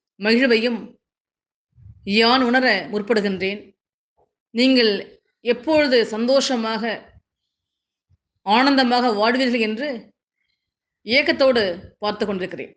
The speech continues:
உங்களுடைய கனவுகள் நடந்தால், உங்களை விட நான் அதிகமாக ஆனந்தமாக இருப்பேன். உங்-, உங்களுடைய கனவுகளும் கற்பனையின் ஆசைகளிலும்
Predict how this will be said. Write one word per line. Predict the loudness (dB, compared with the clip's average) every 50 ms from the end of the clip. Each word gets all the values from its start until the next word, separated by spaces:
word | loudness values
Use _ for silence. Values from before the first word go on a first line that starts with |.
| _ _ _ _ _ _ _ _ _ _ _ _ _ _ _ _ _ _ _ _ _ _ _ _ _ _
உங்களுடைய | -6 -2 0 0 2 2 2 2 4 4 4 2 2 0
கனவுகள் | 0 0 0 2 0 0 2 2 0 0
நடந்தால், | 0 0 -2 0 0 -2 -2 -2 -4 -8 -12 -18 _ _
உங்களை | -4 0 0 2 2 2 2 2
விட | 2 2 0
நான் | 0 0 -2
அதிகமாக | -2 -2 0 0 0 0 0 -2 -4 -6 -8 -10 -12 -14 -18 _ _ _ _ _ _ _ _ _ _ _ _ _ _ _ _ _ _ _ _ -20 _ _ _ _ _ _ _ _ _ _ _ _ _ _ _ _ _
ஆனந்தமாக | -2 0 2 2 4 2 2 2 2 2 2
இருப்பேன். | 0 0 0 -2 -2 -2 -2 -4 -8 -14 -20 _ _ _ _ _ _ _ _ _ _ _ _ -20 _ _ _ _ _ _ -6
உங்-, | -4 -4 -2 -2
உங்களுடைய | -2 -2 -2 0 0 0 0 2 2 2 2 2
கனவுகளும் | 2 0 0 2 2 0 0 0 0 0 0 -2 -4 -6 -8 -14 _ _ _ _
கற்பனையின் | -2 0 0 0 0 0 0 2 2 2 2 2
ஆசைகளிலும் | 0 -2 -2 -2 0 0 2 2 2 0 0 -4 -8 -10 -14 -20 _